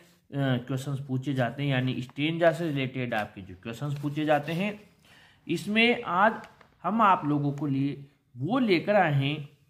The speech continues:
कि यहाँ पर आपके क्वेश्चन नंबर सिक्सटीन दिया हुआ है, "Read any one of the following extracts and answer the questions that follow।" यानी कि आपको ये एक्सट्रैक्ट दिया जाएगा आपकी पोएम से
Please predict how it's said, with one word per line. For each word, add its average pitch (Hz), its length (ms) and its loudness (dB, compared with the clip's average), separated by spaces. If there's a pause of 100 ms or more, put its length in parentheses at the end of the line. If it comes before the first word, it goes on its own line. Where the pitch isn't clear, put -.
(300)
कि 233 60 0
यहाँ 185 320 2
पर 185 120 -2
आपके 156 320 0
क्वेश्चन 156 340 -6
नंबर 143 240 -2
सिक्सटीन 175 560 -6
दिया 120 220 0
हुआ 123 260 2
है, 147 300 -2 (380)
"Read 226 320 0 (300)
any 226 320 2
one 208 220 0 (140)
of 160 120 -4
the 165 160 -4
following 180 440 -4 (120)
extracts 202 600 -10 (320)
and 143 240 -2 (160)
answer 165 340 -4
the 123 200 -6
questions 139 500 -6
that 107 260 -6 (400)
follow।" 117 240 -4 (480)
यानी 143 240 0
कि 196 360 -4 (440)
आपको 147 500 0
ये 190 240 -2
एक्सट्रैक्ट 170 480 -8
दिया 135 260 0
जाएगा 107 360 -4
आपकी 113 540 -6 (200)
पोएम 131 280 -2
से 208 360 -2